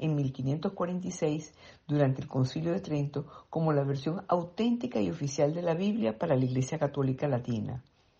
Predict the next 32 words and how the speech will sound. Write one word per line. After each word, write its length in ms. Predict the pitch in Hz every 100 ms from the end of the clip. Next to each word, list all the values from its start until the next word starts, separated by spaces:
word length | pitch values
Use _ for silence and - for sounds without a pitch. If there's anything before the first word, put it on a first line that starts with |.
| _ _ - - -
La 120 | 175
humildad 320 | 180 175 214
de 100 | 277
San 220 | 285 269
Jerónimo 500 | 202 151 151 147 135
con 140 | 135 135
respecto 420 | 131 127 131 131
a 20 |
su 140 | 127 135
propio 300 | 131 170 180
trabajo 500 | 180 196 208 143 131 - - -
fue 140 | - 180
un 120 | 170
buen 240 | 190 233
ejemplo 440 | 233 208 190 160 151
para 200 | 143 135
los 180 | 139
traductores 640 | - 110 120 127 160 165 165
que 100 | 139
lo 100 | 127
siguieron. 680 | - 117 120 123 117 120 - _ - - - -
Admitió 680 | 156 160 151 165 226 - -
cuando 300 | - 185 165
estaba 260 | 135 143 139
equivocado, 800 | 156 160 139 127 123 123 131 131 - - - - -
revisó 640 | 165 151 143 - 208 269
algunas 340 | 175 151 147 190
de 80 |
sus 140 | 196 -
traducciones 800 | 143 135 131 - 160 170 214 214
haciendo 460 | 156 - 135 135 147
correcciones 680 | 165 131 - 151 165 208